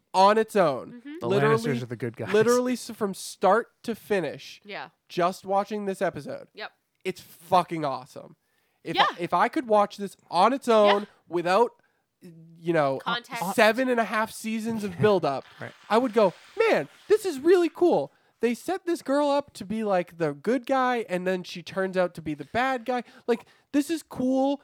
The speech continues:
Speaker 1: short film storytelling,
Speaker 3: Mm-hmm.
Speaker 1: shot beautifully,
Speaker 2: Oh,
Speaker 1: scored
Speaker 2: God,
Speaker 1: beautifully. Like
Speaker 2: yeah.
Speaker 1: you said before,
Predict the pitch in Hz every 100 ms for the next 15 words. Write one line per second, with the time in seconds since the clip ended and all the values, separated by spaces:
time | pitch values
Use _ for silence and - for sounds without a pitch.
0 | _ - - 196 - 233 220 233 - 190
1 | 165 170 180 165 170 196 - _ _ -
2 | - 175 214 247 185 185 170 156 165 170
3 | 165 170 - 180 240 294 - 156 147 -
4 | 202 196 254 254 254 240 233 190